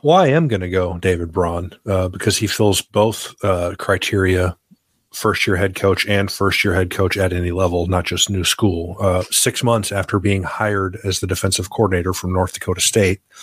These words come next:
he gets pushed into the interim role when they fire their longtime coach over a hazing scandal in, uh, must have been July, maybe June.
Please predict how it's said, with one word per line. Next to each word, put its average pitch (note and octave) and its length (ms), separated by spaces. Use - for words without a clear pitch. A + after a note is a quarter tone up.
he A#2+ 140
gets A2 160
pushed - 300
into G#2 160
the F#2 140
interim G#2 340
role F2+ 420
when F#2+ 360
they F#2 120
fire F#2+ 340
their F#2 160
longtime F2+ 460
coach F#2 400
over F2+ 340
a F#2 120
hazing F#2 480
scandal F#2+ 540
in, F#2 360
uh, F#2+ 240
must G2 200
have G#2 60
been F2+ 80
July, F#2 440
maybe G2 300
June. G2+ 500